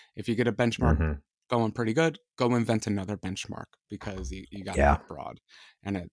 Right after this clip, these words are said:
Speaker 1: it sounds like they have that smarts to decide what's actually gonna affect everyone's apps versus everything else.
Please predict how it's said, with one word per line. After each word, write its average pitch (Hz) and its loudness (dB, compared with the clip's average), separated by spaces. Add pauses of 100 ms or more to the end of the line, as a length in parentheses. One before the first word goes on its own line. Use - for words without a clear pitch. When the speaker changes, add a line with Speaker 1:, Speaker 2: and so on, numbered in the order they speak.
Speaker 1:
it 90 -4
sounds - -8
like - -12
they - -10
have 104 -10
that - -8
smarts - -8
to - -10 (200)
decide 90 -2
what's 90 -4
actually - -6
gonna 92 -8
affect - -12
everyone's - -12
apps - -14
versus - -14 (120)
everything - -20 (120)
else. - -10